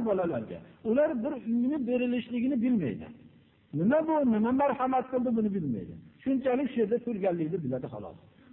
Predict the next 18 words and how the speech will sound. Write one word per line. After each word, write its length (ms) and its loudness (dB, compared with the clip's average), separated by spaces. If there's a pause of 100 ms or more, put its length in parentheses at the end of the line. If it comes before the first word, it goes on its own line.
(140)
Alloh 460 4
uchun 340 -2
bir 100 2
odam 420 0
bermoqchi 540 2
bo'lganda, 440 2 (420)
uni 300 4
gapiradigan, 800 0
shuhrati 560 0
chiqadigan 580 0
bunaqa 280 0
joylar 360 2
bo'lishi 260 -6 (100)
shart 220 -10
emas. 180 -20 (2750)
Abdulloh 540 2
ibn 260 2
Muborak, 600 2